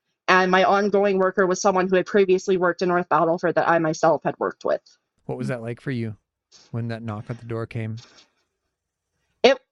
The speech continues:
Speaker 1: it was devastating. You know, I, I, in my head, you know, because I worked with the system, I felt like I should, I knew better, or I should know how to hide it, or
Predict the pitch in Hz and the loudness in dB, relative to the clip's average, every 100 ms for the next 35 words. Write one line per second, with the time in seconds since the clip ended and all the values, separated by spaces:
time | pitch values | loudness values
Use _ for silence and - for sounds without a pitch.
0 | _ _ - 339 427 - 233 269 - 226 | _ _ 0 2 2 -2 -2 -2 -2 0
1 | 196 202 208 214 214 226 214 226 - - | 0 0 0 0 0 -2 -2 -2 -6 -20
2 | - _ _ _ _ _ _ - 240 233 | -20 _ _ _ _ _ _ 2 4 2
3 | 226 240 226 233 214 214 240 220 196 202 | 2 0 2 2 0 0 -2 0 2 0
4 | 208 208 190 - 214 - 202 165 175 185 | -2 -6 -4 0 0 4 2 4 2 2
5 | 185 185 180 180 180 - 180 165 156 - | 2 2 2 0 0 2 2 0 -6 -12
6 | - _ _ _ _ _ - 214 214 226 | -14 _ _ _ _ _ 2 2 4 2
7 | 214 196 190 185 190 196 208 196 185 185 | 2 2 2 2 2 0 0 -2 0 0
8 | 185 170 180 208 202 185 160 - - 170 | 0 -2 -2 0 0 0 -2 -4 -4 0
9 | 180 180 175 175 180 160 | 4 4 2 0 -2 -4